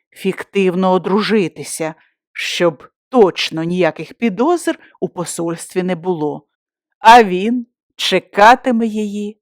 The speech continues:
в Аризоні. А щоб Гала не хвилювалась,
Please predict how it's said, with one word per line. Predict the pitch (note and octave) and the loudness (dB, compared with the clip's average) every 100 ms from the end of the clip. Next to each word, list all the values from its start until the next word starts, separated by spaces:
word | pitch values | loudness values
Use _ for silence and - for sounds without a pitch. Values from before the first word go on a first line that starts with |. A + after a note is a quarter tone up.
| - | -14
в | D3 | -6
Аризоні. | D#3+ D#3 E3 D3 D#3 D3 D3 D3+ D#3 _ _ _ _ | -4 -2 -6 -8 -8 -6 -8 -10 -12 _ _ _ _
А | D3+ D3 D3 | -8 -6 -8
щоб | - - E3 E3 | -10 -6 -6 -2
Гала | F3+ G3 G3 E3+ C#3+ - _ _ | 4 8 8 6 -2 -8 _ _
не | - | -6
хвилювалась, | - - F3 F3 D#3 E3 G#3 G#3 E3 - | -6 -2 -2 -2 0 0 0 -4 -10 -16